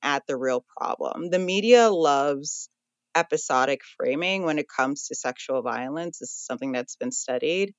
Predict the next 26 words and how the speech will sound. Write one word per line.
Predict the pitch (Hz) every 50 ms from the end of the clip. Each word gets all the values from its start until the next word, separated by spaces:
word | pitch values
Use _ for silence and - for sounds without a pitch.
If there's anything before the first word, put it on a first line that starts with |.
| _ _ _ _ _ _ _ -
And | 185 190 196 196
they | 196 196
also, | - 190 202 208 - - 202 180 175 170 165 156 - - _ _ _ -
studies | - - - 185 170 160 165 160 160 160
also | 147 151 - 143 151
show | - - - 254 254 233 220 190
that | 160 156 147 - -
when | - 156 156 151
you | 151 147
have | 147 156 147 143 135 143
an | 151 -
episodic | - 131 - - 123 - - 117 110 - 117 -
framing, | - - 233 233 226 208 185 165 160 156 156 151
when | 147 143
you | 143 143
sort | 139 - 139 135 131
of, | 135 131 127
like, | 135 131 127 131 -
say | - - - 165 143 139 139
it's | 135 135 - -
this | 151 135 - - _ - -
kid | 160 147 147 131 -
being | - 139 139 135 131 131 123 -
victimized, | 175 240 - _ - 156 147 135 127 127 123 123 127 - - - - - _ _ _ _ _ _ _ _ _ -
um, | 165 170 165 151 151 151 147 139 - _ _ _ _ _ _ _ _ _ _ _ _ _ _
people | - - 233 226 240 233 220 208 170